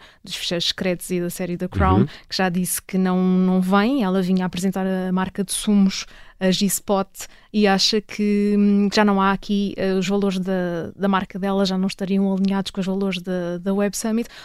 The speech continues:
Speaker 1: ou então o ator Joseph Gordon-Levitt também
Speaker 2: Uhum.
Speaker 1: já é um, um, uma presença habitual na, na Web Summit que também já não vem.
Speaker 2: E quando é agora a próxima edição?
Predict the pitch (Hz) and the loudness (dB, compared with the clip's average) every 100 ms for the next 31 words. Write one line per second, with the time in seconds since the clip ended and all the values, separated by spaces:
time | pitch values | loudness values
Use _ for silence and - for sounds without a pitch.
0 | - 226 214 202 226 233 233 - 233 226 | -6 2 4 4 2 2 2 -2 -2 0
1 | 233 226 208 202 214 196 202 190 190 185 | 0 -2 -4 -6 -6 -2 0 0 -2 -4
2 | - 214 202 202 214 208 196 175 - 196 | 0 4 6 6 6 4 2 0 0 4
3 | 214 202 196 185 - - - 247 247 240 | 6 6 4 0 -4 -18 -6 2 4 6
4 | 247 247 254 247 233 226 - 220 214 202 | 4 2 0 0 0 0 2 4 6 4
5 | 190 185 185 185 208 208 - 220 214 214 | 2 0 -2 -2 -2 -4 -2 2 4 4
6 | 220 214 226 226 190 180 - _ _ - | 2 2 4 2 0 -2 -6 _ _ -18
7 | - 127 127 - - 135 131 117 117 120 | 2 4 4 2 6 6 6 4 6 6
8 | 117 113 101 104 104 101 104 - 98 95 | 6 6 4 2 2 0 -2 2 2 2
9 | 90 127 147 | 0 0 -2